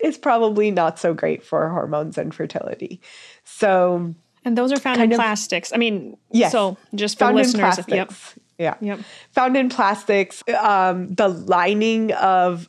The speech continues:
Speaker 1: aluminum cans, that's a big one in terms of how it's sneaking into our, our bodies. Using plastic that is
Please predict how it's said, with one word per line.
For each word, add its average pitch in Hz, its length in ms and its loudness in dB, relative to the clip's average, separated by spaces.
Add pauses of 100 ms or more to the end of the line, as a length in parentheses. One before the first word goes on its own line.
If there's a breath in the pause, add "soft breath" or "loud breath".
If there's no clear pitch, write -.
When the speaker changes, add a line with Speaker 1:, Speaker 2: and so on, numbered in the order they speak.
Speaker 1:
aluminum 185 480 0
cans, 196 680 -2 (420 loud breath)
that's 180 240 -2
a 220 60 2
big 180 720 0 (120)
one 180 360 2
in 185 180 -2
terms 180 320 -2
of 175 120 -2
how 170 320 2
it's 165 220 -2
sneaking 170 420 -8
into 170 400 -2
our, 160 480 0
our 175 180 0
bodies. 233 680 -2 (540 loud breath)
Using 208 1120 0 (260)
plastic 196 1120 -2
that 170 600 0
is 170 600 0